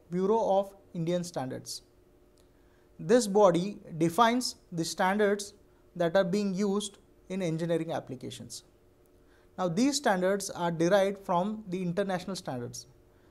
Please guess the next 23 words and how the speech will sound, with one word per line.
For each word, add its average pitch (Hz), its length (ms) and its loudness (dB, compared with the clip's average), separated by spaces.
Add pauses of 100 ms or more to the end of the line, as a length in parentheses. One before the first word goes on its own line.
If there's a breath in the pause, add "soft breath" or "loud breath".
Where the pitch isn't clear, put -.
(120)
and 156 220 -6
by 170 140 4
making 185 420 -2
certain 214 360 2 (100)
changes 180 580 0 (240)
and 156 100 -6
making 170 300 -2
it 214 140 -4
compatible 196 560 -2
to 220 140 -4
be 180 100 -4
used 196 520 -2 (160)
in 170 120 -6
the 190 120 -2
nation, 175 460 -4 (500 soft breath)
certain 196 360 0
changes 208 540 0 (180)
and 185 300 -2
reframed 196 1120 -2 (640)
conventions 175 600 -2 (180)
are 160 140 0
being 165 260 -2
provided. 120 440 -4